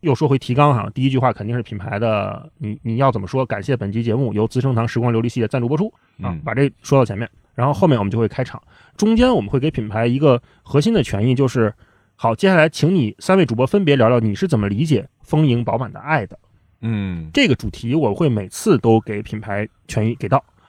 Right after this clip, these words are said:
Speaker 1: 而且我会给他承诺，这个大概是五到八分钟或者五到十分钟的一个讨论。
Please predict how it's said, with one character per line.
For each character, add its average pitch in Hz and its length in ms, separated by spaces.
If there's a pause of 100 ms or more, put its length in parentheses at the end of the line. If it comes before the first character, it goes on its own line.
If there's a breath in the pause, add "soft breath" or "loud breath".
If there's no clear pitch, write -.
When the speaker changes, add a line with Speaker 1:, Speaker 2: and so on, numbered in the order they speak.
(160 soft breath)
Speaker 1:
而 147 120
且 151 100
我 143 100
会 117 140
给 117 100
他 110 80
承 113 160
诺， 123 120
这 127 100
个 120 100
大 117 120
概 110 100
是 110 100
五 107 140
到 104 100
八 113 120
分 117 120
钟 117 140
或 120 80
者 113 60
五 101 100
到 98 80
十 107 140
分 110 100
钟 117 80
的 107 80
一 - 20
个 104 60
讨 - 160
论。 104 180